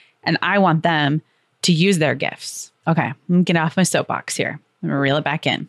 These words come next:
Okay, with this let loose and experiment,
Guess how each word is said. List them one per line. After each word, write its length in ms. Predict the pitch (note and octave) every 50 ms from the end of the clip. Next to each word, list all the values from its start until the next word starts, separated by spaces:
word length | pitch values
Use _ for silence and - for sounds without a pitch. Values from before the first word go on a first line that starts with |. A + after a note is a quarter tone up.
| _ _ -
Okay, 220 | G3 G#3 A#3 F#3+ E3+
with 280 | F3 G#3+ B3 - -
this 280 | - C4 C#4 C4+ - -
let 440 | A3 G#3 G#3 A3 A#3 A3+ A3+ - B3+
loose 320 | A#3+ A#3 A#3 A3+ - -
and 100 | G3+ F3+
experiment, 960 | D#3+ - - - - - D#4 D4+ G#3+ D#3 D3 C3 B2 C#3+ - - - - -